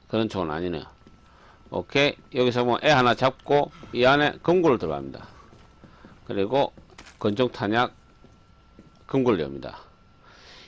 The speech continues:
이 금고 같은 경우에는 구, 십오, 칠. 오른쪽 구,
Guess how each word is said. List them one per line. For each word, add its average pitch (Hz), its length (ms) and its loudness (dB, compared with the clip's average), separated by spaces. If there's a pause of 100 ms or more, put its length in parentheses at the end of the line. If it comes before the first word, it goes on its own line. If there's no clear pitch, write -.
(100)
이 185 180 6
금고 190 280 4
같은 123 320 4
경우에는 92 680 2 (2250)
구, 202 380 4 (260)
십오, 139 500 2 (220)
칠. 107 380 2 (1500)
오른쪽 165 640 2 (3000)
구, 143 280 4